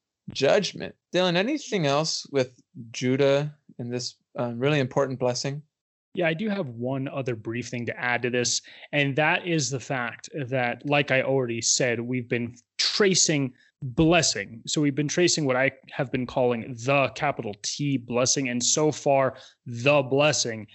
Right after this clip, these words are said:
Speaker 2: has been resting on individuals as it's passed along. So starting with Abraham,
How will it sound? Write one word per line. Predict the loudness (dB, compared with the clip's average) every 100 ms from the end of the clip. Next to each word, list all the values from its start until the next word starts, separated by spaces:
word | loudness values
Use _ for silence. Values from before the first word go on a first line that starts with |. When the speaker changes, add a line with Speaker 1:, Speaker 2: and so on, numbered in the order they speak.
| -20 -10
Speaker 2:
has | -2 0 0
been | 0 0
resting | 0 0 0 0
on | 0 0 -4
individuals | -4 -4 -2 -2 -2 0 0 0
as | 0 0 -2
it's | -2 -6
passed | -4 -4 -2 -2
along. | -4 0 2 2 0 -4 -10 -20 -6
So | 0 2
starting | 4 4 4 4 2
with | 2 0 -2 2
Abraham, | 6 6 4 0 -4 -6 -8 -12